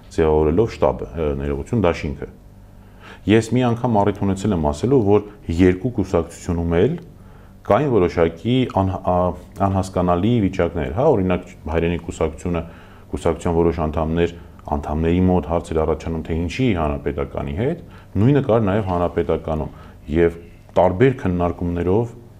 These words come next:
մենք եկանք ամբողջական այն համոզմանը, որ սա լավագույն դաշինքն է,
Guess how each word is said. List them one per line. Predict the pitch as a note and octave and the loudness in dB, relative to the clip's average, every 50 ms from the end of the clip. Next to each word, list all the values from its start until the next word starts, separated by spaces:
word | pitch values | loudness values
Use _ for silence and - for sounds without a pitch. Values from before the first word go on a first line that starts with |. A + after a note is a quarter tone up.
| - - - - - | -20 -20 -20 -20 -10
մենք | - E2 F2 F2 - | -4 -4 -4 0 0
եկանք | F#2 F2 - F#2+ G2 F#2+ G2 - | -2 0 0 0 0 0 0 -2
ամբողջական | E2+ F2 E2 E2+ - - - F2 - F2+ F2 F2 | -2 -2 -2 -4 -2 -2 -2 -2 0 0 -2 0
այն | E2+ D#2+ D#2 | 0 -2 -2
համոզմանը, | D#2 D#2 D2+ D2+ D2+ F2 G#2+ B2 C#3+ C3+ G#2 | -2 -2 -2 -2 -2 -2 -2 0 0 2 0
որ | F#2+ F2+ | 0 0
սա | - - G#2 | 2 0 2
լավագույն | G2 F#2 F2 E2+ E2+ F2 E2+ E2+ F#2 G2+ G#2+ G2 F2 | 2 4 2 4 4 2 0 2 0 0 2 2 2
դաշինքն | D#2 D#2 D2+ - - D#2 C#2 - - - | 2 0 0 -4 -6 -6 -6 -6 -8 -4
է, | G#2 | -4